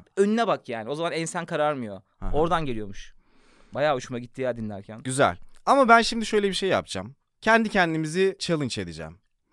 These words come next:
Speaker 2: Nasıl abi böyle bir şartta enseyi karartmayalım ki?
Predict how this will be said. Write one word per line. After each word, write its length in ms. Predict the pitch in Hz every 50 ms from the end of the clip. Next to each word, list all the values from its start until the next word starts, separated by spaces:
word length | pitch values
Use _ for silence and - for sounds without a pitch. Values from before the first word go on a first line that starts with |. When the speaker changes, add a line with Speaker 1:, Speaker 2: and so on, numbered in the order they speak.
| _ _ _ _ _ _ -
Speaker 2:
Nasıl 340 | 117 175 240 262 - - 220
abi 280 | 170 151 139 127 123 117
böyle 240 | 135 135 139 135 127
bir 60 | 120
şartta 540 | - - 123 113 113 - - 117 120 120 -
enseyi 360 | - 117 117 120 - - 131 -
karartmayalım 640 | - 127 117 117 117 113 - 123 113 123 135 131
ki? 240 | - - 98 82